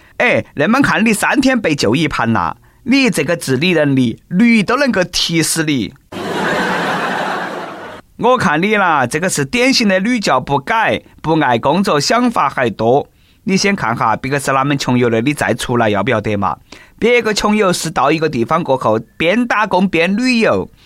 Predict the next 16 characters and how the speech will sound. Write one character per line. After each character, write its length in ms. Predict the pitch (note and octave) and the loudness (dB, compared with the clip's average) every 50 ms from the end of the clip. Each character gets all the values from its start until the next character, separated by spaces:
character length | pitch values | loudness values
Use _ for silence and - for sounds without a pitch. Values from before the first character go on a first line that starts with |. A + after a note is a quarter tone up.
| - - - | -20 -16 -6
而 160 | - E3 F#3 E3+ | -2 -2 -2 0
不 160 | C#3+ F#3 F3+ | 0 -2 -2
是 100 | - - | -2 0
得 140 | - D#3+ D3+ | 0 0 0
年 240 | D3 D3+ D3 D3+ | 2 2 0 0
纪 160 | C#3+ - C#3+ C3 | 0 0 -2 -4
轻 240 | - - B2+ D3 | -2 -2 -2 -2
轻 180 | D3 - F3+ E3+ | 0 0 -2 -2
好 240 | E3+ - G2 G#2+ C3 | -2 0 -2 -2 -2
吃 140 | - - D3 | -2 -2 -2
懒 220 | D3+ D#3 E3+ D#3 | 0 0 0 -2
做、 180 | - A2+ A2+ A#2+ | -2 0 0 2
游 160 | B2+ B2+ B2+ | 2 2 2
手 160 | - C#3+ C3+ | 2 0 -2
好 220 | - - F#2+ G#2 | 0 0 -2 0
闲、 360 | A#2 - C#3 B2 G#2 F#2 D#2 | 0 0 0 0 0 0 -2